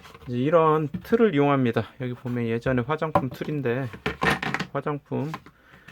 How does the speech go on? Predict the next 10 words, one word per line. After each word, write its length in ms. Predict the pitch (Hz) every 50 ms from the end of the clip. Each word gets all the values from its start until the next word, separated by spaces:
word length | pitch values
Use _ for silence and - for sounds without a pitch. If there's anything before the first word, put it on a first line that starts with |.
| - - - -
그 80 | 117 - _ _ - - - _ _ _ _ _ _ _
상자의 640 | _ - 156 156 156 - 147 135 131 131 135 127 123 -
그 320 | 117 110 107 101 101 98 - _ _ _ _ -
커버입니다. 600 | - - 156 180 175 165 151 127 110 - 101 - - _ _ _ _ _ - - - _ _ _ _ _ _ _ _ _ _ -
그걸 280 | - 135 120 117 117 113
가져다가 720 | - - 101 - 120 117 - 104 101 104 - 143 143 131 104 107
이런 220 | 107 123 131 135
식으로 260 | 123 - 120 117 120
한쪽으로 440 | 135 151 147 - 156 143 143 127 113
몰고 600 | 98 107 110 110 113 - - 170 185 196 196